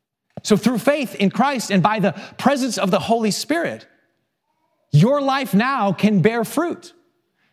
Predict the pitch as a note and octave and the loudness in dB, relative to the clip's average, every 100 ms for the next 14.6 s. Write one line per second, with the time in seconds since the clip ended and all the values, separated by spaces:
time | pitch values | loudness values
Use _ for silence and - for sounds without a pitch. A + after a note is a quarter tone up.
0 | - F#3+ C4+ C#4 B3+ - C4+ C#4 B3 A3+ | 0 2 2 -2 -4 -2 -2 0 -2 -2
1 | F#3 G#3+ B3+ - B3+ - G3+ G3 C#4 C4 | 2 0 0 -4 -6 -2 2 2 0 0
2 | F#3+ G3 F#3+ F3+ - - C#4 B3+ F3+ - | 2 2 2 -2 -6 -2 -2 0 -2 -4
3 | - - G3+ - C#4 C4+ G#3+ F#3 - A#3 | -14 0 2 2 -2 0 -2 -2 -2 -2
4 | B3+ F#3+ F#3+ C4+ A#3 C4 G3 C4 C#4 B3+ | 0 -2 0 -2 0 0 0 0 -2 -2
5 | C4+ - G#3+ D4+ E4 - _ _ _ _ | -4 -2 -2 -2 -4 -8 _ _ _ _
6 | _ _ _ - G3 C#4 C#4 A3 - D4 | _ _ _ 0 2 2 -2 -4 -2 -2
7 | D4 A#3+ A3 G3+ G3 A3 C#4 B3 G#3 G#3 | -2 -2 -2 0 0 0 -2 -4 -2 0
8 | G3+ F3+ - B3 C4+ C4+ G3+ - C4 D#4+ | -2 -4 -6 -2 -2 -2 -4 -4 -4 -2
9 | F3+ D#3 D#3 - - - G3 E4 D4 C#4 | 0 -2 -4 -20 -4 2 4 2 -2 -2
10 | C4+ B3+ C#4 - C#4+ C#4+ - C#4 D4+ A3+ | -2 -2 -4 -4 -4 -2 -2 -2 -2 -6
11 | E3+ _ _ _ _ _ _ - - - | -10 _ _ _ _ _ _ -20 -20 -20
12 | _ _ _ _ - B3 B3 - A3 F3+ | _ _ _ _ -4 -4 -4 -4 0 2
13 | B3 D4 B3 A#3+ A3+ F#3 G#3 F3+ F#3+ C#3+ | 2 0 -2 -2 -4 -2 0 2 0 2
14 | D3 C4 C#4+ - G2+ | 0 0 -2 -8 -14